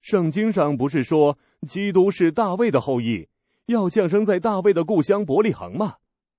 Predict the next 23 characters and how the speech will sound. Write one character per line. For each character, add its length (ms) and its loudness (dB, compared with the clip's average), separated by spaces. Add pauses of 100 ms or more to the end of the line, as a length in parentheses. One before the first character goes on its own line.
(840)
众 240 0
人 320 -2
因 140 -2
为 100 0
对 160 -4
耶 160 -4
稣 160 -8
的 80 -4
看 220 -10
法 160 -14
不 100 -12
同， 360 -16 (340)
就 180 -8
起 180 -10
了 140 -12
纷 180 -6
争。 280 -8 (560)
有 280 -2
些 180 -4
人 220 -2
想 200 -6
抓 220 -8
他， 280 -14